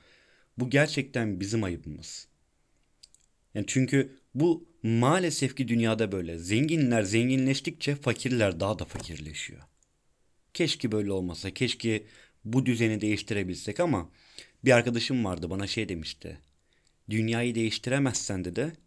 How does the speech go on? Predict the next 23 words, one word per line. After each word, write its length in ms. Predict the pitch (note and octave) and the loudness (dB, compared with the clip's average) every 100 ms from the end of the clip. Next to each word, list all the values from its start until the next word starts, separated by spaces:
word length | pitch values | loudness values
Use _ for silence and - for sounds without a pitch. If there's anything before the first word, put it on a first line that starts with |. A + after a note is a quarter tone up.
| _ _ G2+ | _ _ 0
"dünyanı 460 | G2+ G2 F#2+ F#2+ | 2 2 0 -2
değiştir." 460 | E2 D2 - D2 D2 | -4 -6 -8 -12 -12
dedi. 180 | D#2 - - _ _ _ _ _ _ _ _ _ | -14 -14 -20 _ _ _ _ _ _ _ _ _
Onu 220 | C3 D#3 | 2 4
hatırladım. 580 | C#3 - - D#2+ D#2+ E2 - _ _ - | 2 0 -8 -10 -12 -16 -18 _ _ -4
Taşın 300 | C4+ - G#3+ | 0 0 2
altına 360 | E3+ C#3+ D3+ | 2 2 2
elini 260 | D#3+ C#3 D3 | 4 6 4
koyacaksın. 720 | C#3+ A#2+ A#2+ A2 - E2+ D2 - _ _ _ _ _ - | 4 2 4 0 -2 -8 -12 -18 _ _ _ _ _ 4
Ben 380 | B2+ B2 A2 G#2+ - | 8 8 4 -4 -2
ya 120 | A2+ | 0
da 100 | G2+ | 0
sen 360 | - G#2+ F2 D#2+ - | -2 -4 -6 -10 -10
ya 140 | F#2 | -4
da 180 | F#2+ - _ _ - | -4 -6 _ _ -6
bir 140 | A2+ | 0
başkası. 760 | A2 G2 - G#2+ - - D#2+ D2+ _ _ _ _ _ _ | 2 0 -2 -6 -8 -8 -10 -12 _ _ _ _ _ _
Hani 200 | - G2+ | -6 -6
asıl 360 | - C3 E3+ D#3 | -4 -4 0 4
değişim 460 | C#3+ C3+ C#3+ A2+ | 4 4 2 0
biz, 360 | G#2+ A#2 A#2 - _ _ | -2 -2 -4 -6 _ _
bizden 480 | A#2 G#2+ A2+ A#2 F#2 | -6 0 4 4 2
başlıyor. 540 | E2 - - D#2 C#2+ | -4 -6 -12 -12 -12